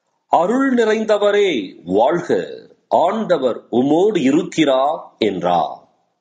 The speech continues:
இவ்வார்த்தைகளை கேட்டு மரியா கலங்கி,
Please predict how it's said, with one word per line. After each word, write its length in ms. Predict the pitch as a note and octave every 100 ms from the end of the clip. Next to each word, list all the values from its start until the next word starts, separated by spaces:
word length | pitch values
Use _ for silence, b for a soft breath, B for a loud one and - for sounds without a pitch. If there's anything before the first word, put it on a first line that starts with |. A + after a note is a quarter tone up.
| _ _ _ _ _ _ _ _ _ _ _ -
இவ்வார்த்தைகளை 760 | G2+ G2 C3+ - F#3 E3 C3 A2+
கேட்டு 600 | - C3+ C3 G2+ A2 A2 F2+
மரியா 560 | B2 F#3+ B2 A2 -
கலங்கி, 800 | - A2+ - F#3+ D#3 G2+ A#2+ -